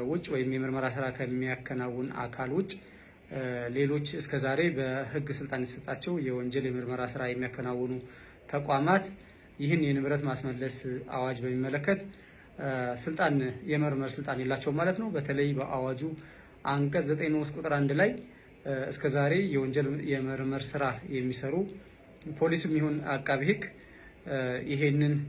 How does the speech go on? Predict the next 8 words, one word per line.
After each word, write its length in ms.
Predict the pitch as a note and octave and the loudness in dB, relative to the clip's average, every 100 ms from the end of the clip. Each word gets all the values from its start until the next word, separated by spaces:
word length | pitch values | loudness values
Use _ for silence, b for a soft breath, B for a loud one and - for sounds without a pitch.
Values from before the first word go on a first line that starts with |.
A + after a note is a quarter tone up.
| - C3+ B2+ B2 - | -4 -2 -2 -2 -4
አዋጅ 260 | - C#3 C#3+ | 0 2 2
በተመለከተ 600 | C#3 C#3+ C3+ C3+ - D3+ G#3+ G#3 B B B - | 0 0 0 -2 0 2 2 0 B B B -6
ጥቆማ 380 | F3 - F3 E3 D#3+ | -4 2 4 6 4
ከመስጠት 460 | - D3 D3 - D3+ | 4 2 2 0 0
ውጭ 200 | F#3+ G#3 - | -2 0 -2
በራሳቸው 500 | C3+ C3+ C3 C#3+ F3 D#3+ | 0 0 0 -2 0 2
የምርመራ 460 | C#3 C3 B2+ B2+ B2+ | 2 0 0 0 -2
ስራ 160 | A#2+ | -2